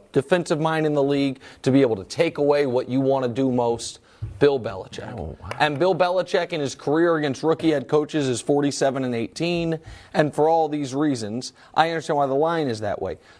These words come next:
Speaker 1: The one bit of trepidation that I have is this, Coach. The Patriots have six wins this year.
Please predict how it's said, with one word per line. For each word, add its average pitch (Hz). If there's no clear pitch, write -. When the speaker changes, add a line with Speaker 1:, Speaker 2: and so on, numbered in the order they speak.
Speaker 1:
The 143
one 220
bit 180
of 190
trepidation 156
that 139
I 131
have 127
is 110
this, 98
Coach. -
The 143
Patriots 240
have 151
six -
wins 117
this -
year. -